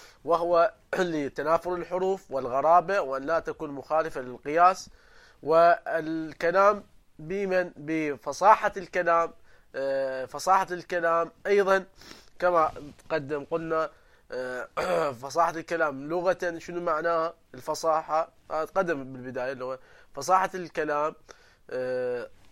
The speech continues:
<clears throat> أيضا لا بد أن تكون الكلمات، آه، كما تقدم ذكرنا،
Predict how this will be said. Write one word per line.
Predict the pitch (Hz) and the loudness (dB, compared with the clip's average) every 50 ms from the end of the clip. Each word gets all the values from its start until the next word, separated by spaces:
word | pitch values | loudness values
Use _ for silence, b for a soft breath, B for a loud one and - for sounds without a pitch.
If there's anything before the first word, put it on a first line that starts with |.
| - | -8
<clears throat> | 156 156 185 180 160 156 151 - - 170 | -6 -4 -4 -4 -4 -4 -4 -4 0 2
أيضا | 196 202 190 170 170 156 | 2 4 4 4 2 0
لا | 143 139 147 143 | 0 0 0 -2
بد | 139 139 175 160 139 156 | -2 -2 -4 -6 -4 -4
أن | 160 127 135 143 127 | -4 -4 -6 -8 -10
تكون | - 147 139 - 165 170 165 156 147 | -10 -12 -12 -8 -6 -6 -6 -6 -6
الكلمات، | 135 123 - - 139 139 143 143 139 151 170 185 180 175 170 170 170 170 170 - - - _ b b b b b b b b b - | -8 -10 -10 -8 -8 -6 -6 -8 -6 -2 0 0 2 2 2 2 2 2 0 -4 -8 -16 _ b b b b b b b b b -10
آه، | 123 127 127 131 127 127 127 123 123 123 120 120 120 117 117 117 113 110 107 101 - - _ _ _ _ _ _ _ _ _ _ _ _ _ _ _ _ _ _ _ _ _ _ _ _ _ _ - - - - - - - - - | -8 -6 -4 -4 -4 -4 -4 -4 -4 -4 -6 -6 -6 -8 -8 -10 -10 -12 -12 -14 -16 -18 _ _ _ _ _ _ _ _ _ _ _ _ _ _ _ _ _ _ _ _ _ _ _ _ _ _ -20 -20 -20 -20 -20 -20 -20 -16 -12
كما | 127 135 139 139 | -8 -6 -6 -6
تقدم | - - - 139 131 123 151 143 135 | -6 -8 -8 -8 -8 -6 -6 -6 -6
ذكرنا، | 131 135 131 - 147 143 151 156 165 185 | -6 -8 -8 -8 -8 -6 -6 -6 -6 -6